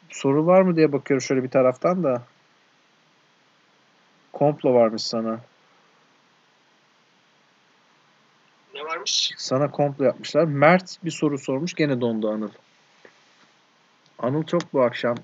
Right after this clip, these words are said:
Speaker 1: şey, yu-, bağlantısında problem var. Geldi mi?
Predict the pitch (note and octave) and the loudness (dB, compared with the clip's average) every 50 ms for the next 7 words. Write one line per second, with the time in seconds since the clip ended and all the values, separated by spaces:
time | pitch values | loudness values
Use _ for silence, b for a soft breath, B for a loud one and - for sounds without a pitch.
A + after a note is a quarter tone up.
0 | - _ _ _ _ _ _ _ _ _ _ _ _ - - - B2 A#2 A#2 A#2 | -14 _ _ _ _ _ _ _ _ _ _ _ _ -20 -10 -6 -4 -4 -4 -4
1 | A#2 A#2 _ _ _ _ _ _ _ - A#2+ A#2 A#2 F#2 F#3+ _ _ _ _ - | -8 -14 _ _ _ _ _ _ _ -8 -8 -6 -6 -8 -12 _ _ _ _ -4
2 | A2+ A2 A2+ A#2 A#2+ A#2+ A#2+ - - C3 B2 A#2 - B2+ A#2 A2 A#2 A#2+ A#2 A2+ | 0 2 2 2 2 0 -2 -6 -8 -8 -8 -6 -4 -4 -4 -4 -4 -4 -6 -6
3 | A2+ A#2 A#2 - A#2 A2+ G#2+ - - - A#2+ A#2+ B2 C#3 F3 F3+ D#3 A#2+ - | -6 -8 -10 -6 -4 -4 -4 -4 -2 2 4 4 4 4 2 0 0 -2 -4